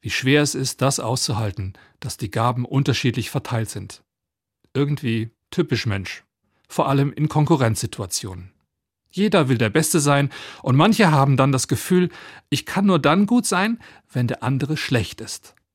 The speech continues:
Elende Vergleicherei. Aber eigentlich gibt es doch nur einen, der wirklich auf uns herabsehen kann.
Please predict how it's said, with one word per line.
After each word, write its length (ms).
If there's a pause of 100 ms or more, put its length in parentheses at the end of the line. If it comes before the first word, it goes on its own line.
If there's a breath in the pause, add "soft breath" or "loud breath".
(580)
Elende 380
Vergleicherei. 880 (1200)
Aber 320
eigentlich 580
gibt 240
es 140
doch 220
nur 260
einen, 420
der 220
wirklich 320
auf 180
uns 240
herabsehen 540
kann. 340